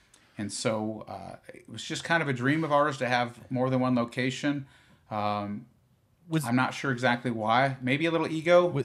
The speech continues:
Speaker 1: maybe a little pride,
Speaker 2: Was
Speaker 1: uh, to see if we could, to see if we could go do what we did here somewhere else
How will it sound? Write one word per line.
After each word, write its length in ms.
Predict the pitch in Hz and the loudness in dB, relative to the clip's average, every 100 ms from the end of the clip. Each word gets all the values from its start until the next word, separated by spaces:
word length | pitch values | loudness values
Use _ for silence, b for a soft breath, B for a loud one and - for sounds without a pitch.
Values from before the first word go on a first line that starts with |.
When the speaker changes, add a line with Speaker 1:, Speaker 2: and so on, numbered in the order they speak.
| - | -6
Speaker 1:
maybe 260 | 123 131 139 | -6 -4 -2
a 40 | |
little 160 | 135 131 | -2 0
pride, 560 | 135 127 131 135 135 135 | 4 6 6 4 -2 -4
Speaker 2:
Was 140 | 160 | -2
Speaker 1:
uh, 160 | 110 107 107 | -2 -4 -8
to 100 | - | -8
see 200 | 131 131 | -6 -4
if 100 | 123 | -2
we 80 | 131 | -4
could, 220 | 123 110 - B B | -4 -6 -10 B B
to 80 | - | -6
see 260 | 135 - 180 | -6 -4 -2
if 140 | - | -2
we 80 | 151 | -4
could 160 | 139 123 | -2 0
go 140 | 123 | 0
do 440 | 110 135 131 127 | 0 0 2 2
what 280 | 123 120 117 | 0 -2 -4
we 120 | 127 | -4
did 240 | 107 123 110 | -2 -2 0
here 300 | 127 117 110 | 0 -2 -2
somewhere 420 | - 113 107 104 | -4 -4 -2 -4
else 380 | 98 101 - | -8 -12 -14